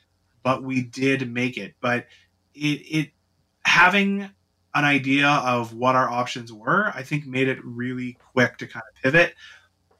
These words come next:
um, which I know that while we were in the airport, there was a lot of sad families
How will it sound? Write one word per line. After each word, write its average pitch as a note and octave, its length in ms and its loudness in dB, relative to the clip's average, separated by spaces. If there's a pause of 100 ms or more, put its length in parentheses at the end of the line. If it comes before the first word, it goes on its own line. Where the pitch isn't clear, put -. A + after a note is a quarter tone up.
(140)
um, A#2 440 -6 (380)
which C#3+ 180 -2
I C#3+ 120 2
know D3+ 240 6
that C#3 100 2
while C#3 180 4
we D3+ 100 6
were D3 80 4
in C#3+ 80 0
the C#3+ 120 2
airport, C#3+ 380 -2
there B2 100 -2
was B2+ 100 -2
a B2+ 60 -4
lot B2+ 200 2
of C#3+ 80 -4
sad C3+ 460 2
families A2 720 -12